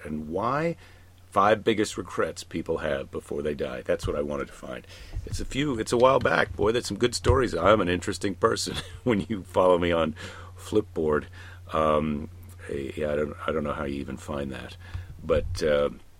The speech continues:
the good news about death, here's, uh, it can benefit us because you can find out what people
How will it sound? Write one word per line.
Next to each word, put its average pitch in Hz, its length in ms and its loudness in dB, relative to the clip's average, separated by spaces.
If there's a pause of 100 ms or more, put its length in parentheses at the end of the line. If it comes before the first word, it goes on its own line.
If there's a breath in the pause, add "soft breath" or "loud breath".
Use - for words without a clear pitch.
(1000)
the - 60 -10
good 110 200 4
news 98 180 2
about 90 320 0
death, - 480 0
here's, 90 540 -4
uh, 73 520 -4
it - 300 -14
can 85 200 -8
benefit - 420 -2
us 78 160 -6
because 90 360 -4
you 95 80 -4
can 92 120 -6
find 101 280 4
out 101 220 2
what 101 200 2
people 110 400 -2